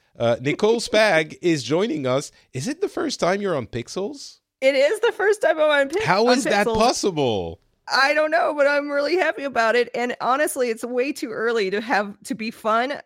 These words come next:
Speaker 2: and I didn't have coffee either, <laughs> so I don't know how the show's gonna go. <laughs>
Speaker 1: Well, it's
Speaker 2: But I'm
Speaker 1: late
Speaker 2: gonna
Speaker 1: for
Speaker 2: try.
Speaker 1: me, so.
Speaker 2: <laughs>
Speaker 1: Um,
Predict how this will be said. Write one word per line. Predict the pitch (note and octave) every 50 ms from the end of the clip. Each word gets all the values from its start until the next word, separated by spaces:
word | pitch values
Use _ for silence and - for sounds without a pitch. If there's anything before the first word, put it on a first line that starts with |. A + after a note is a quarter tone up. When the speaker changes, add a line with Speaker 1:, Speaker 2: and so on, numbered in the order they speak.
| _ -
Speaker 2:
and | G#3+ A3 G#3 G3 - - _ _ _ _ -
I | G3+
didn't | F#3+ E3+ B3+ C4 B3+ B3
have | C4 A#3+ -
coffee | - - G#3 G#3 - - A3+ A#3+ A3 G#3
either, | A3 A#3+ C4+ C#4
<laughs> | - -
so | F#4+ - F#4+
I | D4 C4+ C4+
don't | C4+ C4 -
know | C#4+ -
how | F#4+ E4+ C4 - - -
the | F3+ -
show's | - - - - - C4+
gonna | - - E4 D4 - G4+
go. | - D4 C#4+ G#4+ C#5 - - - - -
<laughs> | _ _ G#4+ - _ _ D#5 - - - - - - - _ - G#4+ - - - D4+ - - A3 -
Speaker 1:
Well, | E3 F3 F3+ F3
it's | C#4+
Speaker 2:
But | C#4 D4
I'm | - -
Speaker 1:
late | -
Speaker 2:
gonna | F4 F#4
Speaker 1:
for | G4+
Speaker 2:
try. | - B4+ - F#5+ F#5 - - F#4+ - -
Speaker 1:
me, | - -
so. | - E2+ D#2 - - - _ _ - G#4+ - - A#4 A#4+ C4 - G4+ -
Speaker 2:
<laughs> | - D3+
Speaker 1:
Um, | D3+ D4+ - - -